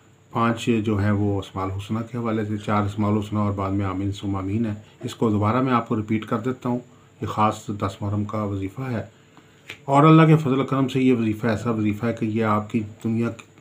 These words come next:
जहान की, दुनिया और आखिरत की तमाम जो भी हाजात मुरादें हैं अल्लाह के फजल करम से पूरी होंगी। जो भी आपकी दिल की तमन्ना है, जो भी आपके दिल में कोई problem है, जो भी आपको ज़िंदगी में मसला दरपेश है,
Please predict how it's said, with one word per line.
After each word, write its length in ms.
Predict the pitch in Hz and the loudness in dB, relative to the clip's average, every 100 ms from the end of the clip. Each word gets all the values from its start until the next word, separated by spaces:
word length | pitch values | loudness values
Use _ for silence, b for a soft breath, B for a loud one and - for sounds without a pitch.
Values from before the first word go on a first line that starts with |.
| - 107 | -16 -8
जहान 380 | 107 98 110 | -2 0 0
की, 240 | 110 120 110 | 0 0 0
दुनिया 300 | 107 107 110 | 2 2 0
और 120 | 104 | 0
आखिरत 300 | 110 - 117 - | -2 -4 -8 -6
की 60 | |
तमाम 880 | 123 135 127 151 165 160 156 143 127 | -4 2 6 8 8 10 10 8 6
जो 200 | 113 110 | 4 0
भी 200 | 104 104 - B B B | 0 -4 -6 B B B
हाजात 440 | - 107 107 104 104 | -2 2 4 4 2
मुरादें 340 | 101 95 104 | -2 -2 -2
हैं 80 | 98 | -4
अल्लाह 180 | 92 92 | -4 -8
के 100 | 95 | -10
फजल 300 | - 92 - | -14 -16 -12
करम 160 | 90 87 | -10 -12
से 280 | - 120 151 B B B - - - | -10 -10 -10 B B B -20 -12 0
पूरी 240 | 127 110 | 2 4
होंगी। 340 | 101 101 98 104 | 0 -2 -2 -2
जो 280 | 104 131 | 6 8
भी 120 | 180 202 | 10 10
आपकी 280 | 170 160 | 10 8
दिल 160 | 139 127 | 4 4
की 120 | 131 | 2
तमन्ना 480 | 127 113 113 110 113 | 2 2 2 4 4
है, 100 | 107 | 4
जो 160 | 120 139 | 6 8
भी 140 | 143 | 8
आपके 280 | 123 - 117 | 8 6 0
दिल 160 | 107 | 2
में 260 | 104 107 104 | 2 2 0
कोई 240 | 104 104 | -4 -6
problem 500 | 104 - 107 107 104 | -6 -4 -2 -2 -2
है, 160 | 101 101 | -2 0
जो 160 | 135 151 | 4 6
भी 120 | 139 | 8
आपको 280 | 123 - 110 | 6 4 0
ज़िंदगी 300 | 104 104 110 | 0 0 0
में 100 | 104 | 0
मसला 300 | 98 - 101 | -2 -4 -4
दरपेश 440 | 101 - 101 101 | -4 -2 -2 -2
है, 140 | 113 | -8